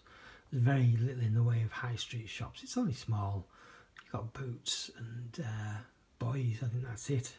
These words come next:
for high street, and usual Bags of Building Societies. Um, but as a consequence,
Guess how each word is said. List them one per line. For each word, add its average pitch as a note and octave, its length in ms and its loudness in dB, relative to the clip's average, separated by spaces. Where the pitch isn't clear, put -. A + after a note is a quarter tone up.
for - 100 -4
high A#2 220 2
street, A#2 340 -2
and G#2 240 -6
usual B2 500 0
Bags A#2 300 -4
of G#2 80 -8
Building G2+ 180 -4
Societies. A2 560 -4
Um, C3 520 2
but C#3 100 2
as A#2 100 2
a A#2 40 -2
consequence, A#2+ 760 0